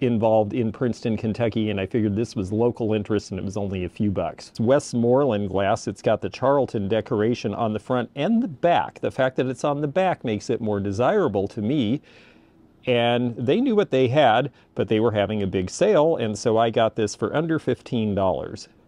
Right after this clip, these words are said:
This also came from the first shop, and I just thought that those little green grapelets were a lot of fun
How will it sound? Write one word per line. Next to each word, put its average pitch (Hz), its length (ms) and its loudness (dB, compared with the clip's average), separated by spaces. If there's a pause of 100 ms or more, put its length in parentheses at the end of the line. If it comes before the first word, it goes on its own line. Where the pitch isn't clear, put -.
(120)
This 156 240 2
also 131 400 4
came 113 240 -2
from 110 220 0
the 104 80 0
first 113 320 0
shop, 110 400 0
and 110 160 -4
I 139 180 2
just 131 260 -4
thought 120 220 0
that 110 160 -2
those 107 320 0
little 123 240 2
green 113 460 0
grapelets 113 580 -2
were 95 160 0
a 87 80 0
lot 127 340 0
of 156 100 -6
fun 117 360 0